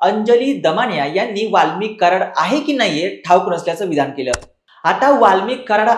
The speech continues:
आहे की नाही माहिती नाहीये, कोण काय कोणाला मारतंय, काय चाललंय, काहीच कळत नाहीये. मी पोलीस निरीक्षकांना ही माहिती दिली तर त्यांनी मला सांगितलं यावर कन्फर्मेशन आलेलं नाहीये असं त्या म्हणाल्या. मात्र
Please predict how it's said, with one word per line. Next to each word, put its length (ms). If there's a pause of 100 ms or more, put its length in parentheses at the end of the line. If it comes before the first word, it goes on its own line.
आहे 320
की 160
नाही 280
माहिती 320
नाहीये, 260 (500)
कोण 380
काय 220
कोणाला 460
मारतंय, 520 (300)
काय 200
चाललंय, 540 (200)
काहीच 380
कळत 240
नाहीये. 580
मी 100
पोलीस 420
निरीक्षकांना 580
ही 240
माहिती 360
दिली 640
तर 100
त्यांनी 380
मला 240
सांगितलं 580 (300)
यावर 380 (260)
कन्फर्मेशन 800
आलेलं 300
नाहीये 500
असं 280
त्या 280
म्हणाल्या. 340 (420)
मात्र 360